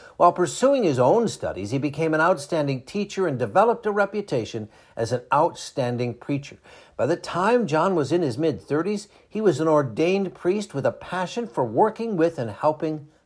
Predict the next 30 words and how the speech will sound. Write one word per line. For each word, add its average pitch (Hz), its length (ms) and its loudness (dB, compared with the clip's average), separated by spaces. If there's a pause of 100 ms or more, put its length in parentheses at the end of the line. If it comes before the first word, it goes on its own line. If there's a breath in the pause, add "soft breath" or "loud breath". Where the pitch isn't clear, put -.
the 147 80 -2
poor. 113 400 -6 (320 loud breath)
When 107 140 -4
the 117 60 -2
bubonic 135 560 0
plague 156 540 2
struck - 320 -4
Toulouse, 92 460 -10 (240 soft breath)
he 135 80 -6
worked 147 320 2
tirelessly 151 840 -2
to 139 160 -4
help 165 420 2
in 110 200 -6 (100)
any 208 220 -2
way 185 180 0
he 147 220 -6
could, 160 340 -2 (340 loud breath)
and 170 120 0
he 180 80 4
raised 190 500 2
money 117 300 -2
to 143 140 -6
help 151 300 -2
women 170 320 0
break 113 280 -2
the 120 80 0
bondage 123 500 2
of 110 140 -8
prostitution 123 880 -4